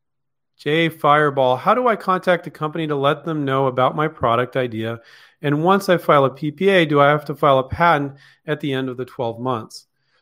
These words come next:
So, no, you don't have to. And again, since we're starting a new live stream, I'll do another disclaimer. Anything that I share with you guys should not be considered public disclosure.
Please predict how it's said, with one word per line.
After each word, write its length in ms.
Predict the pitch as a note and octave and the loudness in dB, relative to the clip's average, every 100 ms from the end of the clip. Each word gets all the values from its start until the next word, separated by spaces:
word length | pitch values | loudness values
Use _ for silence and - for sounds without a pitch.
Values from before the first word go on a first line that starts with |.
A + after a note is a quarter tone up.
| - | -4
So, 400 | - A3 F#3+ - | 2 4 2 -4
no, 200 | G#3 B3 | 2 2
you 160 | A3 A3+ | 4 2
don't 280 | A#3+ B3 | 0 0
have 380 | - F#3 G3+ G3 | -4 0 2 0
to. 260 | - A3+ G#3+ | -4 -4 -2
And 200 | E3 E3 | -2 -2
again, 280 | E3+ D#3 F3 | -4 -2 -2
since 240 | - E3+ | -4 -8
we're 80 | E3 | -8
starting 320 | - G3+ F#3+ | 0 0 2
a 80 | C#3 | 0
new 240 | C#3 E3+ | 0 2
live 320 | F#3 F3 F3+ | 4 4 4
stream, 340 | - - F3+ F3+ | 0 -4 -2 0
I'll 140 | C3 | -2
do 160 | B2+ D#3 | -2 -2
another 240 | C3 D3 | -2 -4
disclaimer. 560 | D#3+ D3+ E3 D#3+ D#3 D3+ | -6 -8 -8 -6 -6 -4
Anything 360 | D#3+ F#3+ F#3+ E3+ | -2 -2 -2 0
that 100 | D3 | 0
I 120 | C3+ | 0
share 340 | - - C#3 | -4 -2 0
with 160 | D#3 D#3+ | 0 -2
you 80 | D#3 | 0
guys 340 | D#3 D#3+ D#3 _ _ - _ | 2 2 -2 _ _ -20 _
should 220 | - - | -14 -6
not 240 | C#3 C#3+ D3+ | 0 0 0
be 80 | D3+ | -4
considered 560 | - C#3+ - C#3+ C#3 | -12 -12 -6 -6 -6
public 400 | - C#3 C3+ C3 | -4 -2 -2 -4
disclosure. 800 | - A#2+ - C3 A#2+ B2+ G3 G3+ | -8 -14 -8 -4 -2 -2 -4 -6